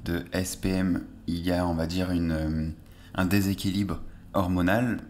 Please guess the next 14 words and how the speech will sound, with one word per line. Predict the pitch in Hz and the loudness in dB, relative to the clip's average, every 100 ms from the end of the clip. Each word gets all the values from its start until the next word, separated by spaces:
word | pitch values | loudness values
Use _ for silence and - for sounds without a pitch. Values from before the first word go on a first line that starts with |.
| - - - | -18 -20 -4
la | 85 | -2
casquette | - - 107 - 110 90 | 0 0 0 0 0 2
de | |
régulation | 85 92 92 95 87 - - | 2 2 2 2 2 0 2
hormonale | 98 95 92 104 95 90 - - | 4 6 4 4 2 -2 -10 -4
que | - | 0
la | 92 92 90 | 4 4 2
vitamine | 87 92 95 92 | 0 2 4 4
B | 85 | 2
six | - 90 | 0 -4
procure | - - - 110 113 - | 0 0 2 0 0 0
est | 82 | 0
vachement | 92 - 107 | 0 2 2
intéressant. | 98 92 82 117 | 2 0 -2 -2